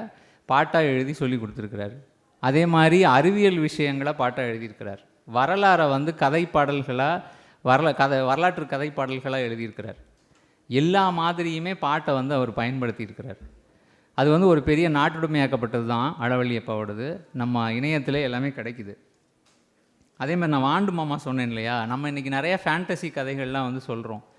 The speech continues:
இப்போ நம்ம ஹாரி பாட்டர் மாதிரியோ, இல்ல நம்ம நிறையா இப்போ Game of Thrones மாதிரிலாம் நிறைய கதைகள் படிக்கிறோம் இல்லையா? இதோட தொடக்க கட்ட விஷயங்களை கிட்டத்தட்ட முப்பது, நாற்பது வருஷம் முன்னாடியே தமிழ்ல வந்து எழுதிட்டாங்க.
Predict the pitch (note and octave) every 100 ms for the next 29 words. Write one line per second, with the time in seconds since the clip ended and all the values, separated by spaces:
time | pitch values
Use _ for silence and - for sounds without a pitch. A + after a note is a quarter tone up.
0 | _ _ _ _ - A#2 B2+ B2 B2 B2
1 | B2+ C#3 B2+ B2+ B2 A#2 A#2 A#2 A#2+ A2+
2 | A2+ A2+ - A#2+ B2 A#2+ A#2 A#2+ A2+ A2+
3 | C3+ C#3 A#2 A2+ C3 C#3 C#3+ - B2+ B2+
4 | - B2 B2 C3 C3+ A#2+ C3 A#2 A2+ A#2
5 | A2+ A2 G#2+ G#2 G2+ G2 G#2 G#2+ A2 -
6 | _ _ _ _ _ _ C3 D3 F#3+ F#3+
7 | G3+ G#3+ E3 F3+ A3 A3 F3+ E3 D#3+ D3
8 | - C#3 C3 A#2+ A2+ A2+ D#3 F#3+ - C#3
9 | C#3 D3+ D#3+ C#3 E3 D#3 C#3+ C3+ C#3 B2+
10 | A#2+ - C#3 B2 A#2+ A#2+ A#2+ C#3 G#3 F#3
11 | A#2+ B2+ A#2+ A#2 A#2+ B2+ A#2+ A2+ G#2 A2
12 | - _ B2 B2+ A2+ G#2+ G2+